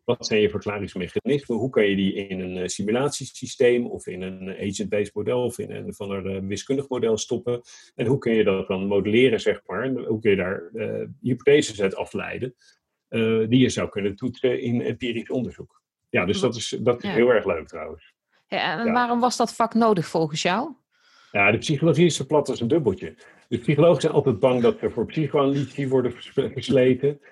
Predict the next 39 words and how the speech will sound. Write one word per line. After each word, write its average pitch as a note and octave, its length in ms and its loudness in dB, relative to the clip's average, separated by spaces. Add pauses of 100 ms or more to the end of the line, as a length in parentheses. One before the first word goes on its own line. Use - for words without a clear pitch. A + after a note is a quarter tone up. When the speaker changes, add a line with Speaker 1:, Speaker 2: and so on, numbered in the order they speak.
(260)
Speaker 1:
En, A#2+ 260 2
eh, A2 460 4
en A2+ 100 4
die A2 100 4
zijn A2+ 160 -2
allemaal A#2 200 -2
hyper, C3 360 4
ja, A#2+ 160 4
ik, B2+ 160 0
ik - 180 -6
vind C3+ 120 2
het G#2 80 -2
hyper, C#3 260 2
hyper-empirisch. B2+ 1080 0 (200)
Dus A2 140 -6
ze - 60 -6
gaan - 140 -8
alles F3 300 0
onmiddellijk D3+ 560 4
empirisch C#3 500 0
onderzoeken. B2 500 -2
Data D#3 340 -2
verzamelen, C3+ 500 0
data D3+ 340 -2
verzamelen, B2 460 -2
data C3 340 0
verzamelen A#2 460 -2
tot A2+ 140 -4
ze - 120 -12
blauw A#2+ 320 2
zien. C3 320 -2 (340)
En A#2 100 -2
er A#2+ 60 6
wordt C#3+ 160 2
heel D#3 120 6
weinig A#2 340 4
eigenlijk C3 600 -2
systematisch G#2+ 680 2
nagedacht. B2+ 640 -2